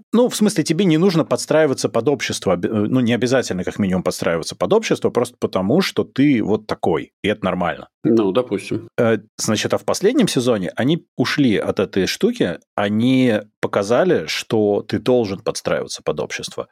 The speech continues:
Speaker 1: Причем общество может быть максимально неправильным. Там идея в том, что специально такой гротескный немножко колледж, где все или квир, или транс, или все вот это, но, э, проблема н-, не в этом. Проблема в том, что для того, чтобы тебя там приняли, ты должен быть такой же.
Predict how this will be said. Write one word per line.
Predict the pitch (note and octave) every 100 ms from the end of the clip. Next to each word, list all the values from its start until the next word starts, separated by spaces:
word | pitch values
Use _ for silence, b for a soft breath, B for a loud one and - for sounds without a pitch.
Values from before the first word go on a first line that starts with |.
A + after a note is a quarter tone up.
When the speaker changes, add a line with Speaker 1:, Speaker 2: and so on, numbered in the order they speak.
| _
Speaker 1:
Причем | - - A#2
общество | B2 - C3+ G#2+
может | G#2+ G2
быть | G2 -
максимально | G#2+ A2+ - G2+ G#2 A2+
неправильным. | G#2 G2+ - F#2 E2 - - -
Там | - A#2+ B2+ -
идея | A2+ A#2+ B2+
в | -
том, | B2+ A#2+
что | - - - A2 G#2+ G2+ G2+ G2+ -
специально | - - - C3 A2+ G#2+
такой | - - G2+ -
гротескный | G#2 A2 - A#2+ - F#2+
немножко | F#2+ G2+ - F#2
колледж, | - G#2 E2 -
где | D#2+ G2+
все | F#2 - G#2+ F#2 F2+ D2+
или | - F#2 F2+ F2 E2+ E2+ D#2 b -
квир, | G2 A2 G2 -
или | F2+
транс, | F2+ - G2 F#2 D#2 - -
или | F2+
все | F2+ - F2+
вот | G#2
это, | A#3+ A#3+ E2+ - -
но, | A#2 B2+ B2+ B2 B2 A#2+ - _
э, | B2
проблема | G#2+ B2 A#2+ D#3 C#3+
н-, | B2+
не | C#3+ B2+
в | C#3+
этом. | G3+ - E2+
Проблема | F#2+ G2 B2 A#2+
в | -
том, | D3+ D#3
что | - B2
для | G#2
того, | A2+ B2 C#3
чтобы | - G#2+
тебя | - A2+
там | - G2
приняли, | G2 C#3 E3+ G#2
ты | G#2
должен | F#2+ A2+ F#2+
быть | F#2+
такой | - - A#2+
же. | F2+ C#2+